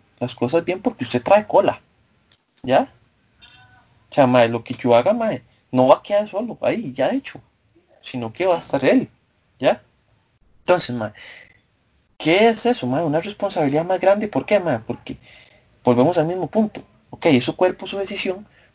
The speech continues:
pero ya dentro suyo, ma, hay algo que no es su cuerpo, su decisión, pero, ma,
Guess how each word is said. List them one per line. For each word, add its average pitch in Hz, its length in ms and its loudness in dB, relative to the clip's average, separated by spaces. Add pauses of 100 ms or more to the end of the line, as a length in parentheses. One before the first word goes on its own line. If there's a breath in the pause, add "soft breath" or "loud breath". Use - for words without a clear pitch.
pero 123 180 0
ya 127 220 -2
dentro 175 280 -6
suyo, 190 280 -8
ma, 185 220 -4 (100)
hay 135 180 -2
algo 170 220 -2
que 143 120 -4
no 131 120 0
es 143 60 -4
su - 120 -12
cuerpo, - 280 -2
su 214 120 -6
decisión, 208 460 -2 (600 soft breath)
pero, 139 300 4
ma, 208 240 -4